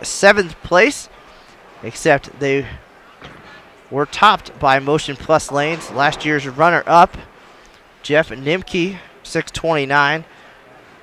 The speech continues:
Chris Pearson, six ten. Chad Kloss, six eighteen. Chad Moss, six seventy-nine, to lead the way. And Dave Bear, six thirty-three for thirty-one sixty-nine, which is good for fifth place.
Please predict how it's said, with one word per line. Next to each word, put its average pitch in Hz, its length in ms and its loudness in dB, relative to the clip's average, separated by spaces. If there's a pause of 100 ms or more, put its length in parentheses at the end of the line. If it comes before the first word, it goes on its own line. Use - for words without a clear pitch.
(300)
Chris 135 220 -6
Pearson, 151 560 -4
six - 340 -6
ten. 156 440 -2 (100)
Chad 208 320 4
Kloss, 160 300 6
six - 280 -8
eighteen. 139 580 -6 (360)
Chad 135 280 2
Moss, 143 420 0
six - 300 -8
seventy-nine, 143 720 2
to 139 140 -6
lead 131 220 -2
the 123 100 -2
way. 123 280 2
And 113 200 -12
Dave 131 240 -2
Bear, 135 240 0
six - 320 -6
thirty-three 143 560 0 (500)
for 135 300 0
thirty-one 185 840 2
sixty-nine, 160 960 0
which 139 160 -8
is 139 100 -8
good 143 220 -4
for 123 340 -4
fifth - 420 0
place. 143 420 2